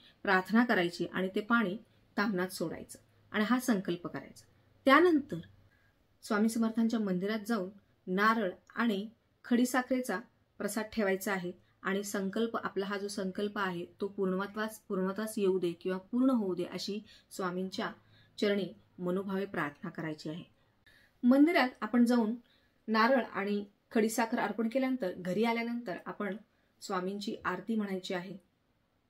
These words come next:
निरंजनाने पूजा करायची आहे आणि आरती झाल्यानंतर काय करायचं आहे, आपल्याला तारक मंत्राचा जप करायचा आहे. आता हा किती वेळा, तर अकरा वेळा तुम्हाला तारक मंत्राचा जप करायचा आहे. अगदी प्रभावी असा हा मंत्र आहे,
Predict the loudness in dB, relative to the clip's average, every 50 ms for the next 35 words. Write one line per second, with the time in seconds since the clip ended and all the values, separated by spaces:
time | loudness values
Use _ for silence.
0 | _ _ _ _ _ _ _ -6 -2 0 0 0 0 0 0 0 0 0 0 0
1 | -2 -2 -2 -2 -2 -4 -2 -2 -2 -2 -2 -4 -4 -4 -4 -6 -10 -12 _ _
2 | _ _ _ _ -6 -6 -6 -6 -8 _ _ _ -20 -20 _ _ _ _ _ 0
3 | 0 2 2 4 4 4 4 4 4 4 2 2 2 2 2 2 2 2 2 0
4 | 0 0 0 -2 -4 -6 -8 -8 -12 -16 _ _ _ _ _ -12 -6 0 2 2
5 | 2 2 0 -4 -10 -16 _ _ _ 4 4 4 4 2 0 -2 -2 -2 -2 -4
6 | -4 -4 -6 -6 -6 -10 -10 -10 _ -8 -4 -2 -2 -2 -4 -8 -12 -12 -12 -14
7 | -16 -18 -20 -20 -20 _ _ _ _ -8 -2 0 0 0 0 0 -2 -2 0 2
8 | 4 4 4 4 2 -2 -4 -6 -6 -2 -2 -2 -2 -2 -2 0 2 2 2 2
9 | 0 -2 -4 -6 -6 -4 -4 -2 -2 -4 -2 -2 -2 -2 -2 -4 -4 -6 -6 -6
10 | -6 -8 -8 -6 -6 -8 -6 -8 -10 -10 -10 -10 -10 -10 -10 -12 -14 -18 -18 -20
11 | -20 -20 -20 -12 _ -6 -6 -6 -8 _ _ _ 0 2 2 2 2 0 0 0
12 | 0 0 0 0 -2 -2 -2 -2 -2 -2 -2 -2 -2 -4 -4 -2 -2 -2 -2 -4
13 | -6